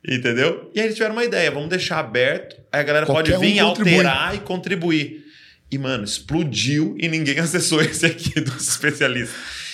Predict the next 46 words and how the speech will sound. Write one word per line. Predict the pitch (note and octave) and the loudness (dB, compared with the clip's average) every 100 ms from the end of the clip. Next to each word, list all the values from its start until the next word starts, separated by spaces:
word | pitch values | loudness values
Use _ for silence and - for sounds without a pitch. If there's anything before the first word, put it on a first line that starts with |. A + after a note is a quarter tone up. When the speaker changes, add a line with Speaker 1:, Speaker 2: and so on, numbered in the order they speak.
| - - | -14 -8
Speaker 1:
Então, | B2+ D3+ | 0 2
é | |
essa | D#3 F3 | 2 0
ideia | E3+ C3+ A2+ | 2 2 2
de, | G2+ | -2
tipo, | B2 - G2+ - - _ | -6 -6 -6 -8 -14 _
uma | A#2 B2 | -4 -4
igreja | A#2 C3 C#3+ | -2 -2 -2
que | C#3+ | -6
não | B2 | -6
foi | B2 C#3 | -4 -4
feita | C#3 B2+ | -2 -4
por | B2 | -4
especialistas, | A2 - A2 A#2 G#2 F#2+ - - - - - _ - | -8 -4 -4 -2 -2 -4 -6 -10 -16 -18 -20 _ 0
Speaker 2:
Aham. | A2+ G#2+ | 2 4
Speaker 1:
mas | G#2 | 2
foi | - G#2+ | -2 -4
feita | G#2+ | -2
por | G#2+ A#2 | -4 -2
leigos. | A2 A2 G2 E2 - - - _ _ _ _ - | 0 0 0 -6 -10 -16 -20 _ _ _ _ -2
Todo | C3 C3 B2 | 0 0 -4
mundo | A#2 A#2+ A2 | -4 -4 -6
contribuiu | G#2 G2+ G2 F#2 F#2 G2 G2+ | -6 -8 -6 -4 -2 -2 -2
e | G2 | -4
a | G2 | -4
gente | F#2+ - | -4 -8
construiu | G#2 - G2 E2+ | -10 -6 -6 -6
isso. | - - - - - - | -10 -18 -18 -16 -16 -2
E | G#2+ | 0
aí, | A2+ B2 C#3+ C#3 - - | 2 2 0 -4 -14 -14
o | |
cara, | A#2+ A#2+ B2 C3 G2 - - _ _ | -2 0 2 0 -2 -8 -20 _ _
é, | G2+ G2+ G2 G2 F#2+ F#2+ F#2 - - | -2 0 2 0 0 0 -2 -8 -4
fala | A#2 B2+ | -2 0
uma | D#3+ | -4
frase | F#3 - B2+ C3 A#2+ | -4 -2 0 0 -2
no | |
livro | A2+ B2+ B2 | -2 -2 -4
que, | - A#2+ | -4 -4
que | - - | -4 -6
me | A#2 | -4
marcou | A#2+ A2+ - D3 | -2 -2 -2 -2
muito. | B2 G#2 | -2 -2
Ele | G2 | -6
fala | G2 A2 A#2 | -4 -4 -4
assim: | A#2 A2 F#2 D#2 | -4 -4 -6 -6